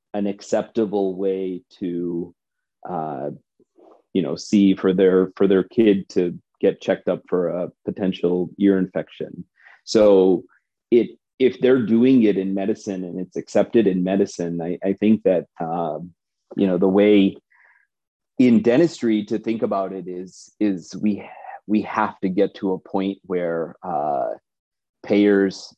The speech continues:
uh, have a, a billable code that sticks versus, you know, just in twenty twenty to be able to, um, let providers know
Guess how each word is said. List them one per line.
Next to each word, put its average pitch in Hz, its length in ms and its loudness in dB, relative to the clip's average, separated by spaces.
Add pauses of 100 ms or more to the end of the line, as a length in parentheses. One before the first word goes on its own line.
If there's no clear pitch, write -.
uh, 87 360 -4
have 90 480 -2 (140)
a, 90 120 -4 (120)
a 104 60 0
billable 107 480 4
code 110 260 2
that 92 180 -4
sticks - 600 -6
versus, 95 580 -6
you 92 60 -8
know, 80 140 -6
just 104 320 0
in 98 100 4
twenty 95 320 0
twenty 98 460 -2
to - 160 -4
be 98 240 2
able 110 240 2
to, 98 500 0 (520)
um, 90 600 -6 (880)
let 113 320 -4
providers 101 760 2
know 98 640 -2